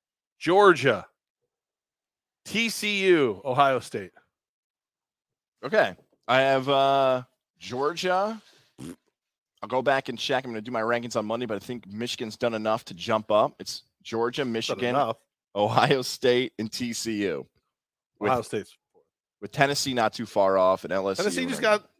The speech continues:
Speaker 1: got slot.
Speaker 2: I know, but they're not gonna fall out of the top seven. They'll be in the top seven somewhere.
Speaker 1: Mm,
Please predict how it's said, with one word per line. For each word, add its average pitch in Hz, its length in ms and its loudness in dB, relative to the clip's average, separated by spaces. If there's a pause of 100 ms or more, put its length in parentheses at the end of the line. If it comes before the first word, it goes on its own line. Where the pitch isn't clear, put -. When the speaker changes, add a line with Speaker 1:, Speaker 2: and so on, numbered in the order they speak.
(120)
Speaker 1:
got 185 180 -8
slot. 139 300 -8
Speaker 2:
I 123 100 6
know, 123 100 4
but 113 80 -2
they're 143 100 2
not 143 100 4
gonna 127 120 0
fall 113 180 2
out 95 140 4
of 90 60 -2
the 82 80 -12
top 78 260 -4
seven. 76 480 -6
They'll 101 100 -10
be 104 100 -4
in 98 60 -8
the 85 60 -10
top 78 240 -6
seven 78 320 -8
somewhere. 67 500 -12
Speaker 1:
Mm, 113 280 -8